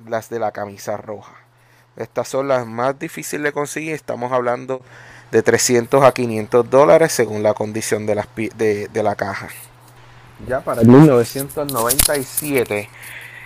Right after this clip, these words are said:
esta misma compañía saca los figuras de la N W O, entre ellas sacan una de Hulk Hogan con la correa mundial,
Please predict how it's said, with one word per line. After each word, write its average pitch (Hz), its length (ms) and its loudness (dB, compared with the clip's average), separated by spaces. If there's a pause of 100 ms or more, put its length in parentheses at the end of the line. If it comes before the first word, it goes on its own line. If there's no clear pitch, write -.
(520)
esta 143 280 2
misma 151 260 4
compañía 139 640 4
saca 123 640 6 (260)
los 139 500 2 (380)
figuras 139 640 6
de 120 120 4
la 117 200 10
N 120 120 0
W 127 320 6
O, 113 420 6
entre 120 560 4
ellas 107 320 4
sacan 131 400 4
una 135 260 6
de 120 140 6
Hulk 123 260 4 (140)
Hogan 135 400 6 (400)
con 110 180 -2
la 104 140 8
correa 120 380 8
mundial, 127 560 2